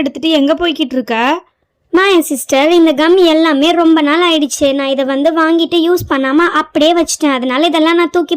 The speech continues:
Speaker 2: போடலான்னு எடுத்துட்டு போறேன் சிஸ்டர்.
Speaker 1: என்னது, தூக்கி போட போறியா? இவ்ளோ கம் இருக்கு. பேசாம என்கிட்ட ஒரு ஐடியா இருக்கு. லில்லியும் ஸ்லைம் வேணும்னு கேட்டுட்டு இருக்கா. இந்த கம் எல்லாம் வச்சு நான் உங்க எல்லாருக்கும் ஸ்லைம் செஞ்சு கொடுக்கட்டுமா?
Speaker 2: Oh my God, இந்த கம் எல்லாம் வச்சு உங்களால ஸ்லைம் செஞ்சு தர முடியுமா?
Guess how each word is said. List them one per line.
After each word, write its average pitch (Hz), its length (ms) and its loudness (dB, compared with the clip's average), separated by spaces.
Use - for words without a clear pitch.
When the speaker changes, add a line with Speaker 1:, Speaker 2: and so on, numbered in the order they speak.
Speaker 2:
போடலான்னு 277 440 0
எடுத்துட்டு 320 280 -6
போறேன் 285 320 0
சிஸ்டர். 269 400 -4
Speaker 1:
என்னது, 294 260 2
தூக்கி 403 300 2
போட 349 220 2
போறியா? 269 340 2
இவ்ளோ 233 260 0
கம் 330 240 2
இருக்கு. 311 260 0
பேசாம 269 440 0
என்கிட்ட 349 320 0
ஒரு 349 100 0
ஐடியா 330 300 0
இருக்கு. 302 260 -2
லில்லியும் 294 400 2
ஸ்லைம் 320 340 0
வேணும்னு 320 260 0
கேட்டுட்டு 294 320 -4
இருக்கா. 269 220 -2
இந்த 254 100 2
கம் 262 220 4
எல்லாம் 320 240 2
வச்சு 320 220 0
நான் 320 140 2
உங்க 285 160 0
எல்லாருக்கும் 277 380 0
ஸ்லைம் 311 320 0
செஞ்சு 311 280 0
கொடுக்கட்டுமா? 311 500 0
Speaker 2:
Oh 349 200 4
my 440 80 2
God, 349 180 0
இந்த 285 180 2
கம் 285 240 4
எல்லாம் 403 240 2
வச்சு - 240 -2
உங்களால 330 420 2
ஸ்லைம் 392 320 0
செஞ்சு 370 260 0
தர 330 200 2
முடியுமா? 269 400 -2